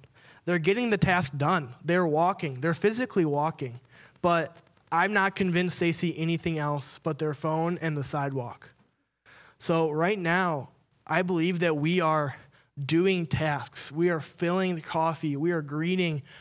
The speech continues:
We are going and doing things. We are going to church. The tasks are being achieved.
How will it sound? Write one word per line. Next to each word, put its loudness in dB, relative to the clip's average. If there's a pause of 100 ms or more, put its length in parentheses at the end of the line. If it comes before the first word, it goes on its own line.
(140)
We 4
are 2
going 0
and -2
doing 2
things. -2
We 4
are 2
going 2
to 0
church. -2 (300)
The 0
tasks 2
are 0
being 0
achieved. -2